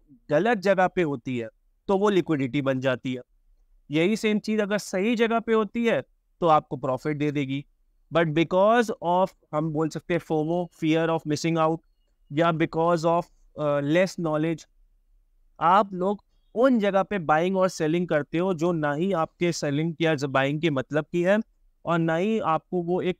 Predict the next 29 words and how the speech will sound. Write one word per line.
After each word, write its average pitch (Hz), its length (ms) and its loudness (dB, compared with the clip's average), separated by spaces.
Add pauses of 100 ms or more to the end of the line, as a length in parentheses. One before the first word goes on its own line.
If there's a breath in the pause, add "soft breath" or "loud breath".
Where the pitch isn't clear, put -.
(120)
प्रॉफिटेबल 156 640 -2
ट्रेड 175 380 -2 (140)
दे 151 200 2
सकती - 380 -8
है, 117 120 -6 (160)
but 131 160 -4
क्या 151 180 2
करें, 151 300 -2
आप 131 200 -2
लोग 127 160 -8
करते 131 300 -2
हो, 151 140 -4 (380)
जिसकी 196 680 -2 (140)
वजह 156 380 2
से, 143 200 -4 (680)
क्या 143 100 0
बोला 143 220 -4
मैंने, 175 340 -2
जिसकी 156 440 -2
वजह 139 320 2
से 190 240 -2 (100)
आप 151 260 2
लिक्विडिटी 143 580 -4
बन 143 260 2
जाते 131 380 0
हो। 123 120 -2
किन 139 240 -4
के 185 160 0
लिए? 214 300 0